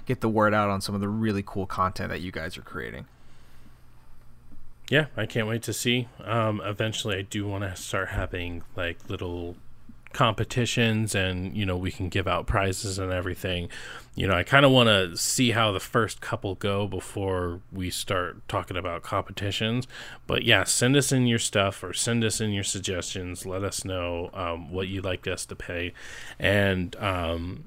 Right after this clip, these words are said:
Speaker 2: you know, for each show, we're only gonna be able to choose, like, you know, our top five favorites. Um, so we're not gonna be able to get to 'em all,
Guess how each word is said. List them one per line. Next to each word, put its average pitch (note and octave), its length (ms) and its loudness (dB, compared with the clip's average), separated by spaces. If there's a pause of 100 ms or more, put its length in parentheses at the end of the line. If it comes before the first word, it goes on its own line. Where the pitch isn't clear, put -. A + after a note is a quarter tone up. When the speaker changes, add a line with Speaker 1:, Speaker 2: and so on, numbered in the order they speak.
(100)
Speaker 2:
you A#2+ 140 2
know, F2 140 2
for - 200 -2
each E3 200 4
show, B2+ 340 10
we're G#2 240 6
only G#2 220 4
gonna G2 160 2
be G#2 80 4
able F2+ 160 0
to E2+ 180 0
choose, F#2 480 0
like, E2+ 240 0 (180)
you F#2+ 120 -4
know, E2 340 -4
our E2 300 -2 (340)
top F2+ 240 -2
five E2 360 0
favorites. F#2 800 -2
Um, F#2 400 -2 (100)
so - 180 -4
we're F#2+ 120 -4
not G#2 200 0
gonna A2 100 0
be G#2 100 2
able F#2+ 160 0
to F#2+ 60 0
get G#2+ 220 0
to A2 180 0
'em F#2+ 180 -4
all, A#2 400 6